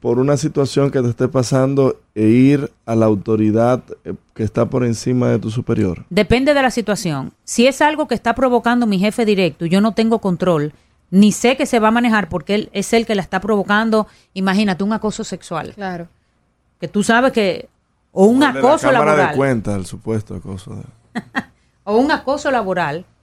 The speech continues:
Speaker 2: Bueno, ahí obligatoriamente voy a tener que subir. Ahora, ¿cuál es mi recomendación? Cumple con tu cadena de comunicación. Ve donde tu supervisor directo, plantea de manera clara y transparente lo que sientes, lo que eso está provocando en ti en el equipo de trabajo y cuáles son tus expectativas.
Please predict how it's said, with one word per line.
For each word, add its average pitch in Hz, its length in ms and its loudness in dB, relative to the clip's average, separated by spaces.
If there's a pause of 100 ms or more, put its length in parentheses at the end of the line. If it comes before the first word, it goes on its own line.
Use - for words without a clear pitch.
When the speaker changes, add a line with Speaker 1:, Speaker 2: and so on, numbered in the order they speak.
Speaker 2:
Bueno, 202 400 -2 (240)
ahí 175 280 2
obligatoriamente 226 840 0
voy 202 160 4
a 185 80 2
tener 190 200 -2
que 190 120 -8
subir. 165 360 -6 (560)
Ahora, 208 340 0
¿cuál 247 180 0
es 285 80 -2
mi 294 120 -4
recomendación? 262 840 -4 (560)
Cumple 339 400 0
con 269 160 -2
tu 254 80 -6
cadena 247 400 0
de 247 80 -2
comunicación. 254 720 -2 (400)
Ve 165 260 0
donde 202 240 0
tu 196 400 -6
supervisor 196 540 -2
directo, 285 480 -2
plantea 202 480 0
de 226 80 2
manera 190 360 0
clara 269 380 2
y 208 80 0
transparente 190 600 -4
lo 170 180 -6
que 269 80 -10
sientes, 247 560 -8 (280)
lo 175 120 -6
que 170 80 -8
eso 170 160 -2
está 214 180 0
provocando 226 480 0
en 220 80 -2
ti 240 140 0
en 240 120 0
el 226 100 -2
equipo 226 240 -4
de 247 60 -2
trabajo 285 280 2
y 285 60 -2
cuáles 208 240 -2
son 214 120 -8
tus 208 180 -12
expectativas. 185 840 -12